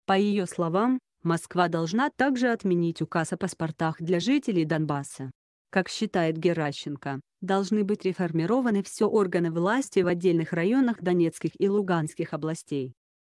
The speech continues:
Любые региональные выборы в Донбассе могут происходить только после демилитаризации и по украинским законам,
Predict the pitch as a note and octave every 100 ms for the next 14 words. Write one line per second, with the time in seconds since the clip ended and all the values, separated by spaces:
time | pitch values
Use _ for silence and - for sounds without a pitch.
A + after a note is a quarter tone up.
0 | _ F#3 F#3+ F3 E3 D#3 D#3 D#3+ E3+ D#3+
1 | D#3+ D#3+ F3+ G3+ F#3 F3 E3 E3+ F3 E3
2 | D#3 G#3+ G3+ B3+ B3 - G#3 G3 - F#3+
3 | G3 - F3 F3 E3+ E3+ F#3+ G3 F#3 G#3
4 | G3 G3 F3 F3 E3 E3 - E3 - F3
5 | D#3 D3+ F#3+ F#3 F3+ F3 - E3+ D#3+ E3
6 | - B3 E3